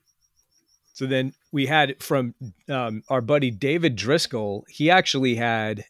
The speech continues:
a slight, I guess you'd say, like, a, a different take on the, like, the basic Bond cocktail. So he didn't wanna stray, like, too far away from, you know, the,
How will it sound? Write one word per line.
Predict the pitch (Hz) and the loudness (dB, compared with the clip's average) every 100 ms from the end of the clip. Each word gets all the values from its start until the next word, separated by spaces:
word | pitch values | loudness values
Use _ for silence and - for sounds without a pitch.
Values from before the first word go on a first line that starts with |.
| _ _ _ _ _ | _ _ _ _ _
a | - | -6
slight, | 123 - 131 139 143 - _ _ _ _ _ _ _ _ _ _ _ _ _ _ | -2 -2 4 4 4 -2 _ _ _ _ _ _ _ _ _ _ _ _ _ _
I | 127 | 2
guess | 120 123 | 4 4
you'd | 143 110 | 2 4
say, | 143 | 6
like, | 120 110 | 6 6
a, | 120 120 | 4 2
a | |
different | 117 95 139 135 139 123 - - - _ _ - | -2 2 2 4 2 2 -2 -6 -10 _ _ 0
take | 139 131 - - | 4 4 2 -4
on | 135 123 117 113 110 - _ | -2 0 0 0 -2 -6 _
the, | 123 107 - | -6 -6 -6
like, | 127 117 - | 0 0 2
the | 107 | -4
basic | 101 123 127 - 123 - | 2 6 6 6 2 0
Bond | 113 117 113 120 | 0 2 2 2
cocktail. | 127 117 - 131 147 | 4 4 4 4 4
So | 135 127 | 2 2
he | 143 | 6
didn't | 185 151 139 | 6 6 4
wanna | 135 123 | 2 2
stray, | - 131 117 117 | 2 4 6 4
like, | 120 107 - | 2 0 -2
too | - 135 135 | 2 2 4
far | 135 127 127 | 4 6 6
away | 113 117 117 120 123 | 4 4 4 4 4
from, | - 123 113 110 107 107 _ _ _ _ _ _ _ _ _ - | 2 0 2 0 -2 -4 _ _ _ _ _ _ _ _ _ 0
you | 120 | 2
know, | 110 | 2
the, | 107 110 107 | 2 0 0